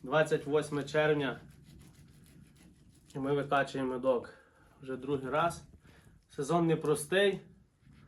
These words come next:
але дякувати Богу, що маємо, за те, що маємо.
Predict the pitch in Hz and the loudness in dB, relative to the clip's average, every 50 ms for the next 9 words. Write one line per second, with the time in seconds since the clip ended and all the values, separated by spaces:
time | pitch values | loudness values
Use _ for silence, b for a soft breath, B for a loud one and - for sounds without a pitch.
0 | b b b b b _ - 143 135 135 139 139 139 - - - _ _ _ - | b b b b b _ -12 -8 -6 -2 -2 -2 -2 -4 -8 -14 _ _ _ -20
1 | - - _ _ _ _ _ _ _ - 147 170 165 165 165 160 151 143 - 147 | -20 -20 _ _ _ _ _ _ _ -10 -6 -4 -4 -2 0 0 0 0 0 -2
2 | 139 160 170 151 147 139 - - 143 151 160 170 170 160 147 - - - - - | 0 2 2 2 0 -2 -4 -4 -2 0 2 2 2 2 0 -2 -6 -10 -12 -14
3 | - - - b b b b b b - - 127 123 - 151 143 - - 151 156 | -16 -18 -20 b b b b b b -14 -12 -8 -4 -2 -4 -2 -2 -2 -2 0
4 | 151 139 123 110 104 | 0 0 -2 -4 -8